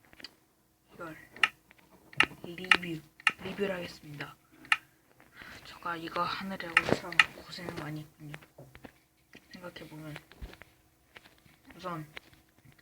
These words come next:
하, 기분 좋군요. 여기 토끼들. 근데 진짜 검은색은 제가 그냥 막 검은색 하다가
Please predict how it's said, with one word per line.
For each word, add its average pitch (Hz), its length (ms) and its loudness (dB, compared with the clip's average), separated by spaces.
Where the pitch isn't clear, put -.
하, - 560 -6
기분 - 280 -12
좋군요. - 380 -12
여기 - 300 -10
토끼들. - 440 -8
근데 190 160 -10
진짜 208 300 -2
검은색은 202 580 -2
제가 175 260 -8
그냥 185 340 -4
막 196 120 -8
검은색 202 540 -4
하다가 220 340 -6